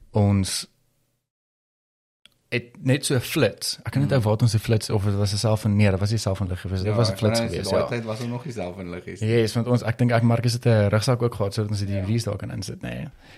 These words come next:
Speaker 1: En, ehm, eers is ek besig, dink ek, om te kyk vir die D V D's en ek sien Marcus, die flits gaan so.
Speaker 2: Ja.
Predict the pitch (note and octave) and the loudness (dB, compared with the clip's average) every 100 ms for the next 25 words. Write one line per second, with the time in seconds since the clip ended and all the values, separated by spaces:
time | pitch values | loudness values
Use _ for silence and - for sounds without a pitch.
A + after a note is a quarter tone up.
0 | _ G#2 G2 G2 G2 F#2+ F#2+ F#2+ - _ | _ 4 4 6 4 4 0 -2 -8 _
1 | - _ C3+ C#3 - B2 A#2 A2 - - | -20 _ 2 2 2 2 4 4 0 -2
2 | - _ _ _ _ _ _ _ _ _ | -4 _ _ _ _ _ _ _ _ _
3 | _ - C3 - A2 G#2+ A#2+ A#2+ - F#2+ | _ 2 2 2 0 2 0 -2 -2 -2
4 | G#2 A#2 - - - - G#2 G#2+ G#2 G#2+ | 2 0 -2 -10 -12 -8 -4 0 0 -2
5 | F#2+ G2+ F#2+ G#2+ G#2 G#2 - A#2+ G2 G2+ | 0 0 -2 -4 -6 -6 -4 -2 -2 -6
6 | A#2 - G#2+ - - B2 - G#2+ G2+ A2 | -10 -10 -10 -10 -4 -4 -2 -6 -6 -8
7 | G#2 - G#2 G2 | -8 -6 -6 -6